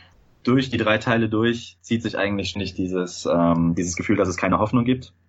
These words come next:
Also wie vielleicht am Ende von Teil zwei von James Cameron noch gewollt. Äh, schon erwähnt, der Tod durch, von dem Kind, von Newt, ähm, der Tod von Hicks.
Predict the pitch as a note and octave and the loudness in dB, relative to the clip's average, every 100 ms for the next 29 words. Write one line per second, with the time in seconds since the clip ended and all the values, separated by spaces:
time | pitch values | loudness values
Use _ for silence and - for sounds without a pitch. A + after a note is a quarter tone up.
0 | - F2 E2+ G2 F#2+ F#2 F2 E2+ G2 G#2+ | -4 -2 0 0 2 2 2 -2 0 0
1 | - F#2 F#2+ F2 F#2+ - G2+ F#2 F2 E2+ | 0 0 -2 0 0 0 0 0 0 0
2 | F#2+ G2 F#2+ F2+ F2+ E2 G2 C3 - - | -2 -2 -2 -2 0 2 2 2 -2 -14
3 | - - - _ - G2+ F#2+ F2+ F#2+ F2+ | -16 -20 -20 _ 0 4 4 2 0 2
4 | G2 G#2+ F2 G2 F#2+ F2 - - E2+ E2+ | 2 2 0 0 -2 -4 -6 -2 -2 0
5 | A2 G#2+ G#2 E2+ F#2 G#2 A2 - - D#2+ | 0 0 2 2 4 2 0 -2 0 2
6 | D#2 D2 - - - F2 - E2 F2 A2 | 0 -2 -6 -10 -4 -4 0 -2 2 0
7 | - - | -2 -16